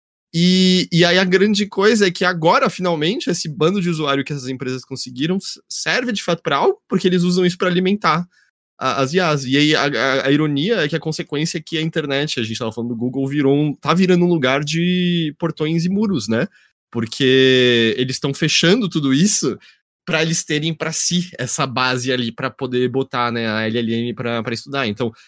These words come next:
o Reddit é muito mais fechado do que era antes. Bom, Twitter a gente tá vendo desmoronar em tempo real, né? Ah,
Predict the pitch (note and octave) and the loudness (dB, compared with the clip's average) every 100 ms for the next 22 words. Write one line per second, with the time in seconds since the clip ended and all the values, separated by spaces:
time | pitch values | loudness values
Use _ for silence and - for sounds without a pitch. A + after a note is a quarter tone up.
0 | _ A2 A#2 D3+ C#3 B2 - A#2 A#2+ A#2 | _ -6 -2 0 -2 -4 -2 0 0 -2
1 | A#2+ G#2+ - - A2+ A2 - A2 B2+ D3+ | -4 -4 -4 -6 -4 -6 -6 -2 2 2
2 | C#3+ - - F#2+ - C3 C3 A#2 G2+ A2 | 0 -6 -6 -8 -4 -4 -2 -2 -2 -6
3 | - G#2 G#2+ G#2 G#2 G#2+ G#2+ G#2 G#2+ G2+ | -6 -4 -4 -4 -4 -2 -2 -2 -2 -4
4 | G#2 A2 G#2 G#2+ A2+ A#2 G2+ G2+ F#2 - | -4 -10 -8 -4 -2 -2 -2 -4 -4 -8
5 | - _ _ G2 G2 | -20 _ _ -2 -2